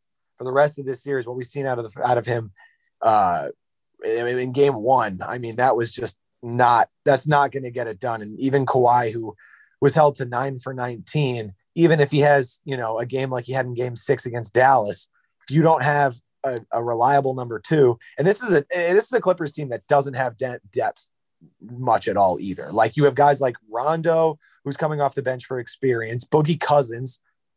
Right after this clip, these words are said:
ex-, I mean, some kind of experience and size, but you're actually relying on some production from Boogie Cousins. Patrick Beverley, I mean,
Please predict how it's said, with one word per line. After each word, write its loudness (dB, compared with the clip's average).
ex-, -4
I 4
mean, -6
some -2
kind 2
of -4
experience -2
and -10
size, 0
but -10
you're 0
actually 0
relying -8
on -14
some -10
production -4
from -20
Boogie -10
Cousins. -10
Patrick 2
Beverley, -4
I 0
mean, -4